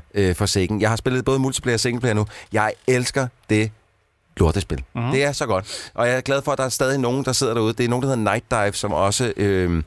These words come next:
Speaker 1: genudgav Turok for ikke så lang tid siden til P C. Og de gør et pissegodt stykke arbejde. Så det, det, det, det vil jeg gerne have, øh, i hvert fald af en anbefaling,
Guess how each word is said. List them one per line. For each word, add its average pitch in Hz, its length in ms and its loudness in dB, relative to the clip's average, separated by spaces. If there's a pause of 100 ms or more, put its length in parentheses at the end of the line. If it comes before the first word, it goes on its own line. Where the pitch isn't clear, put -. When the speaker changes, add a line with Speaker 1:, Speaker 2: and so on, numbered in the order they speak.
(320)
Speaker 1:
genudgav 110 440 0 (340)
Turok 160 420 -2
for 120 120 0
ikke 110 100 -2
så 120 60 -2
lang 113 120 -2
tid 123 100 -2
siden 120 200 0
til 123 80 0
P - 80 -2
C. 107 340 0 (340)
Og - 160 -4
de 120 60 0
gør 117 280 2
et 113 120 -2 (120)
pissegodt 120 500 0
stykke 76 220 -2
arbejde. 69 320 0
Så - 60 -6
det, 110 320 0
det, 117 320 0
det, 139 320 0
det 135 100 -2
vil 135 80 2
jeg 113 100 0
gerne 107 220 2
have, 104 180 2
øh, 104 180 2
i - 20 2
hvert 90 200 0
fald 95 200 0
af 85 140 2
en 82 100 2
anbefaling, 85 560 -4